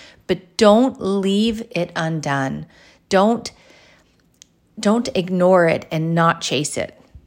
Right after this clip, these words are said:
'cause that's where the regret comes from. I give you, I give you permission to exercise and work out rather than mop your floor today. I don't know how many of us say we don't have time to work out,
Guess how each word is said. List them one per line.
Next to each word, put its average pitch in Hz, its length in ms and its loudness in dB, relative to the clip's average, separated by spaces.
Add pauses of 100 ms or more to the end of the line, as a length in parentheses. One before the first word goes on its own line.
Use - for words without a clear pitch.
(260)
'cause 170 180 -4
that's 165 320 0
where 156 80 -2
the 113 100 -6
regret 107 400 -6
comes - 300 -12
from. - 320 -14 (1800)
I 185 160 4
give 233 300 2
you, 233 180 -6
I 196 180 2
give 262 200 4
you 233 160 4
permission 180 840 0 (320)
to - 220 -2
exercise 262 680 2
and 180 160 0
work 180 220 0
out 214 420 0
rather 180 300 4
than 165 160 -2
mop 170 300 -4
your 165 100 0
floor - 300 -8
today. 147 500 -6 (880)
I 185 140 2
don't 214 120 6
know 214 120 2
how 208 240 2
many 226 300 0
of 170 120 0
us 165 180 -2
say 175 280 2
we 170 120 -2
don't 175 200 -2
have 175 140 -6
time 175 260 -8
to 180 80 -4
work 180 240 -2
out, 160 460 0